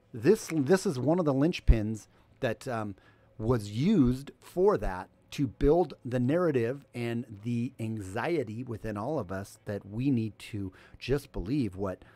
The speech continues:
the Charlie Daniel Charlie organization tells us to believe. So I'm not gonna read the whole article here point blank. I will let you go and you check it out yourself. But let's jump right into the article.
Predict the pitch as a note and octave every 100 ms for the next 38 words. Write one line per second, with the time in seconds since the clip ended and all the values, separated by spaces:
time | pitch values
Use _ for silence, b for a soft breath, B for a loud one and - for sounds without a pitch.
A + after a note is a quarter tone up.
0 | b _ - - G#2+ A2 G#2 G#2 G#2 G#2
1 | - D#3+ C#3+ G#2 C3+ - b b b b
2 | _ _ - C#3+ C#3 C3+ C#3 C#3 C3 B2
3 | B2+ A#2 - A2 G2+ F#2+ C#2 - - C3
4 | - B B C3 F#3 A#3+ B3+ F3+ D#3 D#3
5 | A#2+ - - D#3+ D3 C#3+ B2+ A#2+ A2 A#2+
6 | - B2+ A2 G#2+ A2 A#2+ - _ _ _
7 | - C#3 F#3+ D#3+ B2 B2 D3 B2 A2+ G#2
8 | G2+ G#2 G#2+ G#2+ - F#2+ F#2+ F2 F2+ -
9 | G2 - - - B B B D3 F#3 A#3
10 | C3 D3+ C#3+ A#2+ A#2+ A2+ A2 G#2 F#2 F#2
11 | F#2 F#2 D2+